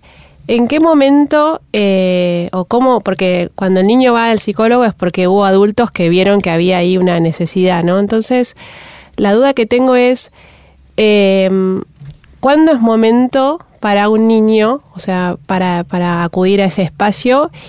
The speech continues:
¿Y cuánto hay de so-, mandarlos al psicólogo cuando en realidad es una cuestión más por ahí que tienen que trabajar los padres, ¿no? ¿Nos podrías ori-, orientar un poco,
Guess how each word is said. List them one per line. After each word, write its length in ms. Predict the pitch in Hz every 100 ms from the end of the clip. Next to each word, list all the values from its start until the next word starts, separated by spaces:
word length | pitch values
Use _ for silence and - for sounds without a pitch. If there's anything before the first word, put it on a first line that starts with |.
| -
¿Y 100 | 208
cuánto 460 | - 240 262 262 240
hay 260 | 240 262
de 480 | 233 220 226 240 269 _ -
so-, 260 | - 202 - 190 170 - -
mandarlos 800 | 190 196 202 220 233 240 262 -
al 160 | 190
psicólogo 520 | - 208 220 233 254 247
cuando 260 | 185 185
en 40 | 180
realidad 400 | 175 185 208 190
es 280 | 185 - - - - - -
una 460 | 196 185 185 180 170
cuestión 340 | 180 - 190 185
más 200 | 190 -
por 160 | 190
ahí 220 | 175 185
que 100 | 196
tienen 180 | 180 180
que 80 | 180
trabajar 320 | 165 165 185 175
los 140 | 165
padres, 360 | - 185 175 190
¿no? 200 | 226 247
¿Nos 140 | 196
podrías 300 | 233 285 330
ori-, 200 | 311 -
orientar 440 | 185 185 175 208
un 100 | 202
poco, 480 | 190 208 214 202 185